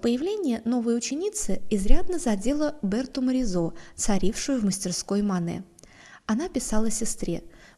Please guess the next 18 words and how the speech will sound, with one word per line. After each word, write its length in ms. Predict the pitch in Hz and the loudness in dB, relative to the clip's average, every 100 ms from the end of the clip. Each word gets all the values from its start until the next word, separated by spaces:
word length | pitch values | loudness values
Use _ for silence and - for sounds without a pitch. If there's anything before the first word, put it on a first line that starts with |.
| _ _ | _ _
«Мане 480 | 202 214 220 294 330 | -2 0 -2 -4 -6
читает 520 | - - 262 262 262 | -10 -6 -6 -6 -4
мне 220 | 233 226 | -4 -2
мораль 440 | 208 202 214 302 339 - | -2 -2 -2 -4 -6 -10
и 80 | 240 | -8
в 100 | 220 | -6
качестве 480 | - 196 196 - 190 | -6 -6 -8 -4 -4
образца 600 | 175 180 180 - 285 339 - - | -2 -2 -4 -4 -4 -4 -8 -10
предлагает 600 | - 208 208 208 277 285 - | -6 -4 -2 -2 -4 -6 -6
эту 200 | 214 202 | -6 -4
вечную 640 | 175 180 311 - 285 277 | -4 -2 -4 -4 -8 -6
мадемуазель 600 | 269 190 185 175 196 240 | -4 -2 -2 -2 -4 -4
Гонсалес. 760 | 233 226 233 - 170 175 - - - - - | -4 -4 -4 -4 -2 -2 -4 -6 -12 -18 -4
У 60 | |
нее 260 | 220 247 349 | 0 0 -2
есть 320 | 311 185 - | -2 -2 -4
упорство, 680 | 180 - 226 294 - - 254 - - | -8 -4 -2 -2 -4 -6 -10 -12 -12
трудолюбие, 760 | - 240 185 170 190 277 226 | -4 0 0 0 0 -2 -2